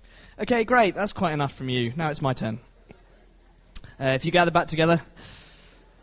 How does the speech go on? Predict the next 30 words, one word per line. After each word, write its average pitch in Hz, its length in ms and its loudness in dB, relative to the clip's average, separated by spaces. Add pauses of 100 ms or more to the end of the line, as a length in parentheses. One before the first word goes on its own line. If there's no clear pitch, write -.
(220)
uh, 139 460 2 (100)
point 196 260 0
at 175 160 0
me-ish. 123 680 -2 (1120)
Who 214 140 2
knows? 220 320 2
Maybe 208 240 0
we'll 202 100 6
do 180 180 2
more 175 140 2
group 175 240 0
work 170 240 2
if - 140 -6
I 143 80 2
don't 151 160 -4
think 143 160 -6
of 139 60 -2
other 131 120 -2
things 131 220 -4
to 117 100 -8
say. 107 320 -6
It's, - 320 -12
uh, 107 240 -6 (480)
could 123 140 -8
always 113 240 -4
happen. 113 320 -14 (720)
Not 147 140 0
that 139 140 0
I 143 80 0
normally, 156 240 -2